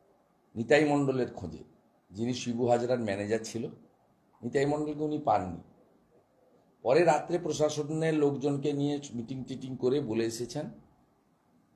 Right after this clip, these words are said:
যে, আপনারা যেগুলো দেখিয়েছেন, আমাদের কাছে যে অভিযোগগুলো লোক করছিল, দশ বিঘা জমি, সাত বিঘা জমি, সাতশো তিন, আহ, বিঘা জমির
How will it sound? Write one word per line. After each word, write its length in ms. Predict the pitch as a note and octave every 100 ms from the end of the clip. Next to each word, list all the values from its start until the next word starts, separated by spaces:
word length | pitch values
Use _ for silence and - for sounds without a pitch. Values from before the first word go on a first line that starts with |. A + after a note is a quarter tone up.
| _ _ _
যে, 140 | G2+
আপনারা 380 | A2 A2+ C3+ C#3+
যেগুলো 300 | C#3+ D3+ D3+
দেখিয়েছেন, 580 | B2+ A2+ - D3 A#2 G2+
আমাদের 320 | G2 A2+ A#2+
কাছে 220 | A#2+ A#2
যে 120 | A#2+ A#2+
অভিযোগগুলো 520 | G#2 G#2 A#2 B2+ B2
লোক 180 | A2+ A2+
করছিল, 440 | G2 G2 G2 F#2
দশ 220 | F#2 G2
বিঘা 260 | G2 G2 G#2
জমি, 260 | G2 G2+
সাত 240 | G#2 G2 F#2
বিঘা 260 | F#2+ G2+ F#2+
জমি, 260 | F#2+ G2+ G2+
সাতশো 380 | F#2+ F2+ - G2
তিন, 200 | G2+ A2 G#2+
আহ, 600 | F#2+ - - - F2 E2 E2
বিঘা 240 | F#2+ G2+ G2+
জমির 540 | G2 G2+ G#2 G2 -